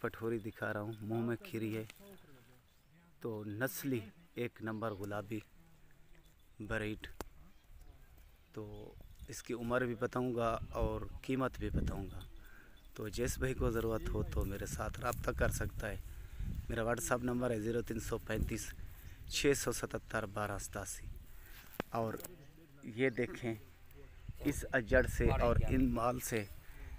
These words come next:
मैंने ये पठोरी ख़रीद की है। छोड़ से उधर, तोड़ छोड़, वो बकरी को उठा। ये देखें मेरे प्यारे भाई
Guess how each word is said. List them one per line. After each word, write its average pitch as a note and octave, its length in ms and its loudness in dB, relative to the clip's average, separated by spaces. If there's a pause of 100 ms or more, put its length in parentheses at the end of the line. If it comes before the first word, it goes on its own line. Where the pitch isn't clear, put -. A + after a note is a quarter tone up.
(200)
मैंने A#2 320 4
ये A#2 200 4
पठोरी A2+ 340 0
ख़रीद G#2+ 320 -2
की A2 80 -2
है। A2 120 -2
छोड़ C3+ 240 4
से B2 160 2
उधर, A2 280 -4 (500)
तोड़ C3+ 140 4
छोड़, - 180 -4
वो C3+ 140 0
बकरी D3 280 4
को C3+ 60 4
उठा। A#2+ 200 2 (2500)
ये C3+ 220 2
देखें A#2+ 340 -4
मेरे A2 220 -2
प्यारे A2+ 240 -2
भाई A2+ 180 -4